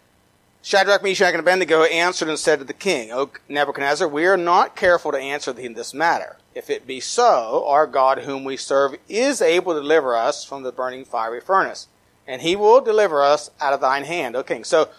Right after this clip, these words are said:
so e-, if he, he may deliver us out of the furnace, but we can be assured of one thing, he will deliver us out of thy hand.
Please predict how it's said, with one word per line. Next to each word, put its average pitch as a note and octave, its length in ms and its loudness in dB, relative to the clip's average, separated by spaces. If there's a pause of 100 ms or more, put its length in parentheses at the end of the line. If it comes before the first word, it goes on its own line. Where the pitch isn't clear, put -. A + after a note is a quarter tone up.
(160)
so F#3+ 320 2 (220)
e-, A#3 180 0
if A3+ 340 2
he, G#3 200 -4 (300)
he F#3+ 140 0
may G#3 260 4
deliver G#3+ 500 4
us F3 200 4
out F3 240 2
of D3+ 80 -4
the D3 100 0
furnace, E3 460 0
but D#3 160 -6
we F3+ 80 2
can G#3+ 180 -2
be A3+ 120 2
assured G#3+ 280 2
of F3+ 120 0
one G#3 200 2
thing, E3 200 -2
he E3 160 -4
will F3 160 0
deliver E3 300 0
us D3 140 0
out D3 140 2
of C3 80 0
thy C3+ 140 0
hand. F3 240 -4